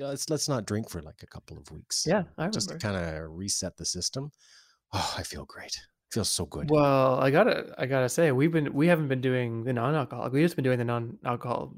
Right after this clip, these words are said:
Speaker 2: period. Like, I,
Speaker 1: Ooh,
Speaker 2: Maya
Speaker 1: come
Speaker 2: more
Speaker 1: on.
Speaker 2: than me, but basically she did the, what's it called? The February, the dry February? Is that what it's called?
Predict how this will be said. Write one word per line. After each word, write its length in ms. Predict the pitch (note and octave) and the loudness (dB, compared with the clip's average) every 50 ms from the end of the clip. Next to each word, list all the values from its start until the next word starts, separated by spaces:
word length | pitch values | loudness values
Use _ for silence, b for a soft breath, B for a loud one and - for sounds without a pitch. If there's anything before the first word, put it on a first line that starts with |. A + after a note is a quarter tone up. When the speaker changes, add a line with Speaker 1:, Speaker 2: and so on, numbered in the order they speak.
| F#3+ - | -20 -12
Speaker 2:
period. 520 | - C3+ C3 E3 - - - - - F3+ - | -8 -6 -4 -2 -2 -4 -4 -6 -8 -12 -12
Like, 260 | - D#3+ - - - - | -12 -10 -10 -12 -10 -6
I, 140 | - C#3 C#3 - - - G3 | -2 -2 -2 -2 -4 -4 -4
Speaker 1:
Ooh, 680 | A3+ B3+ C#4 C#4+ D4 D#4 D#4 D#4 D#4 D#4 D4+ B3+ C3+ - | -2 0 2 2 4 4 4 2 2 2 2 2 0 0
Speaker 2:
Maya 180 | C3 C3+ D3 D3+ | 0 2 2 4
Speaker 1:
come 80 | D3+ | 4
Speaker 2:
more 140 | C#3+ C#3+ C#3 | 4 4 4
Speaker 1:
on. 60 | C#3 | 4
Speaker 2:
than 160 | B2+ B2+ A#2+ B2 | 4 2 2 4
me, 220 | D3+ G#3+ B3 G#3 | 4 4 4 4
but 260 | C#3+ - - C#3+ - - _ _ _ - | 2 2 0 -2 -2 -8 _ _ _ -2
basically 680 | C#3+ D3 D3+ - G#3 E3 - D3 C3+ C3 B2+ B2 B2 - - - _ _ _ _ | -2 -2 0 -2 -4 -2 2 2 4 4 2 2 0 -4 -8 -14 _ _ _ _
she 260 | - - - - D3 D3 | -12 -6 -2 0 0 2
did 340 | C3+ C3+ C3+ C3 B2+ B2+ | 4 4 4 4 2 0
the, 480 | B2+ C3+ B2 B2 A#2+ A#2+ A#2+ A#2+ B2+ - | 0 0 2 2 2 2 2 0 0 -2
what's 180 | - C3+ C#3 - | -4 -4 -6 -4
it 40 | |
called? 180 | E3+ - E3 D3+ | -2 -2 -2 -2
The 40 | D3+ | 0
February, 360 | - C#3 B2+ - - - C#3+ | 0 -2 -2 -2 -2 -4 -4
the 80 | C#3 B2+ | -4 -2
dry 180 | - C3 B2+ | 0 0 0
February? 360 | B2+ D3 D3 D3+ D#3+ F3 F3 | 0 -2 -4 -4 -6 -6 -6
Is 60 | E3 - | -6 -6
that 120 | - - | -6 -6
what 80 | - D#3+ | -6 -6
it's 100 | D#3+ D#3 | -8 -8
called? 280 | - - F3 F3 F3 - | -10 -10 -10 -10 -10 -12